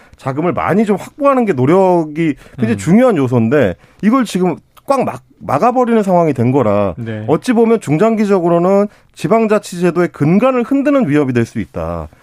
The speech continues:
Speaker 1: 굉장히
Speaker 2: 네.
Speaker 1: 심각한 상황인데 김진태 지사는 어제 보니까 그렇게 진지하게 생각하지는 것 같지가 않더라고요.
Speaker 2: 네.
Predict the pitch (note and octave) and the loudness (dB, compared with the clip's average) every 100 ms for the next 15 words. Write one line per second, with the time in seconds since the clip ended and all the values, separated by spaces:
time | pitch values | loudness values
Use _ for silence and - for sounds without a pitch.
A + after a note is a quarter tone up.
0 | _ _ - E3+ - D4+ D#4 B3+ G3+ D3+ | _ _ -6 -4 -2 -2 0 0 2 2
1 | A#2+ E3 A#2 - G3+ A3 A#3+ G#3 G#3+ G#3 | 2 2 0 -2 -6 -4 -4 -2 -2 0
2 | F#3 - - - - A3 C4+ B3 A3+ A3+ | -2 -6 -18 -14 -2 0 2 0 0 -2
3 | A#3+ - G#3+ C4+ B3+ B3 A#3+ A#3 A#3+ A3+ | -2 2 2 2 2 2 2 0 0 0
4 | A3+ G#3+ A#2 A#2 F#3+ B2+ G2+ F#2 F2 G#2+ | -2 -2 -4 -2 -2 0 -2 -2 -6 -10